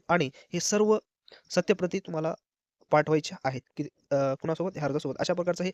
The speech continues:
अर्जाचा नमुना असेल तर पाहू शकता. संपूर्ण नाव, पदनाम, कार्य, ठिकाण, नेमणुकीची तारीख तुम्हाला भरायची, शैक्षणिक पात्रता, इंग्रजी टंकलेखन, मराठी ट-, मराठी टंकलेखन किती आहे, एमएससीआयटी, संगणक ज्ञान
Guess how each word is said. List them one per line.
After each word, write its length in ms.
अर्जाचा 440
नमुना 260
असेल 260
तर 60
पाहू 200
शकता. 260
संपूर्ण 380
नाव, 200
पदनाम, 460
कार्य, 200
ठिकाण, 340
नेमणुकीची 520
तारीख 160
तुम्हाला 220
भरायची, 340
शैक्षणिक 340
पात्रता, 440
इंग्रजी 280
टंकलेखन, 380
मराठी 300
ट-, 120
मराठी 220
टंकलेखन 320
किती 200
आहे, 120
एमएससीआयटी, 520
संगणक 360
ज्ञान 220